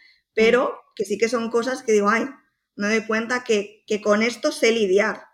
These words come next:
Speaker 1: porque lo he vivido durante muchos años, ¿no? Pero sí que es, es cierto que, que al inicio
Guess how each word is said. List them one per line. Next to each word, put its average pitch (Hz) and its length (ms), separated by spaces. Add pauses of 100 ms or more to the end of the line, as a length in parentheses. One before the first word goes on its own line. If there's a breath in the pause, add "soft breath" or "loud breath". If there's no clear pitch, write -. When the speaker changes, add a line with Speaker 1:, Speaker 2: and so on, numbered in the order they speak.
(140)
Speaker 1:
porque - 580
lo 202 140
he 214 60
vivido 202 440
durante 185 340
muchos 185 380
años, 190 380
¿no? 240 160 (400 loud breath)
Pero 202 220
sí 202 200
que 220 160
es, 233 240
es 226 140
cierto 220 400
que, 190 440
que 202 60
al 185 140
inicio 240 560